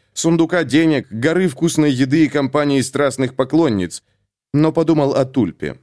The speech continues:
даже огляделся. Вдруг? Нет, «Нигде ее нет». Улыбнулся. Исцарапанное лицо, дергающийся глаз.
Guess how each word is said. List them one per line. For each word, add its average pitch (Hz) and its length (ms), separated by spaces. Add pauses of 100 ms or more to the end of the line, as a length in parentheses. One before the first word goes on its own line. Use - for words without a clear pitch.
(120)
даже 139 360
огляделся. 131 680 (440)
Вдруг? 90 460 (720)
Нет, - 400 (440)
«Нигде 147 600
ее 85 120
нет». 82 280 (1000)
Улыбнулся. 104 840 (440)
Исцарапанное 160 760
лицо, 104 580
дергающийся 90 800
глаз. 87 480